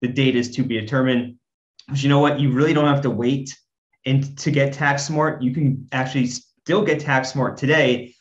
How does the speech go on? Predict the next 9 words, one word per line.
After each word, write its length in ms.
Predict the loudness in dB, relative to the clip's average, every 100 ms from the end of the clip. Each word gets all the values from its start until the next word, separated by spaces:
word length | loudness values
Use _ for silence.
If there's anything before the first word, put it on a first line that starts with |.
| _
by 140 | -2 -2
signing 400 | 0 2 2 2
up 180 | 0 -2
for 60 |
the 80 | -4
Tax 320 | -4 -4 -4
Strategy 320 | -2 -4 -4
Foundation 880 | -4 -4 0 2 2 0 -4 -4 -10 _ _ _
course 520 | -4 2 2 0 -6